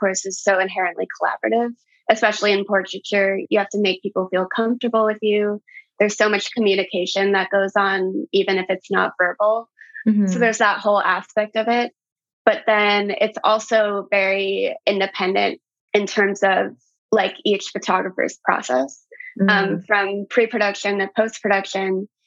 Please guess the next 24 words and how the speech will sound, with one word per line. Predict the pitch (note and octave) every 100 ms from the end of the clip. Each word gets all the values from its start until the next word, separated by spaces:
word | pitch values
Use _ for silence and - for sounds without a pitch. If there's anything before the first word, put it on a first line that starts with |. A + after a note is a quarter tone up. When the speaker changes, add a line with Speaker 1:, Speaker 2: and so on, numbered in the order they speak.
| _
Speaker 1:
it | G#3+ A3
does | A3 G#3+
sort | A3 G#3+
of | G3+ G3
feel | G#3 G3
like | G3 F#3+ F#3
you're | F#3+ F#3 -
kind | F#3
of | F#3 -
cultivating | - F3+ - - F2+ F2+ F2+ E2+ - - _ _ _ _ _ _ _ _ -
a | G3+
world | F#3+ G3 F#3+ F#3 G3+
or | G#3+ G3 - - _
a | G#3+ G3+
reality | G3+ G3 F#3+ F#3+ F#3 - -
in | G#3
your | G3
images, | E2 G2 F#2+ A2 F#2+ C#3 - -
um, | G3 F#3+ F#3 G#3
however | G3+ G3 G3
you | F#3+
want | F#3 F#3
to |
interpret | G3+ - -